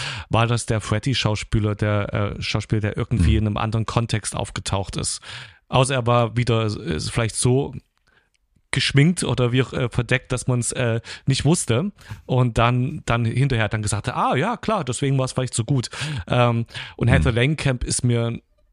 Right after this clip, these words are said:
Speaker 1: noch nie, also ich, man muss auch wie gesagt sagen, ich hab den ersten Teil und einmal gesehen f-, und jetzt,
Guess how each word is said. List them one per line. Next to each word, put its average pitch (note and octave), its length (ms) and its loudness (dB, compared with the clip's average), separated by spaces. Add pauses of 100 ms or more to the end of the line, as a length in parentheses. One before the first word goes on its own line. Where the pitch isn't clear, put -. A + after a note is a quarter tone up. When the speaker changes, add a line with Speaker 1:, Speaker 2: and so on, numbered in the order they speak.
(200)
Speaker 1:
noch A#2+ 420 0 (160)
nie, C3 300 2
also C3+ 160 -2 (200)
ich, - 180 -6 (140)
man C3 120 0
muss C3 140 0
auch - 160 -6
wie B2+ 60 0
gesagt A#2 320 -2
sagen, A#2 160 0
ich - 100 -4
hab - 140 -4
den A#2 260 0 (320)
ersten C#3 480 0
Teil A#2 320 0
und A2+ 340 -2 (400)
einmal D#3 380 2
gesehen B2+ 460 2
f-, - 160 -10
und B2 340 -2
jetzt, - 380 -2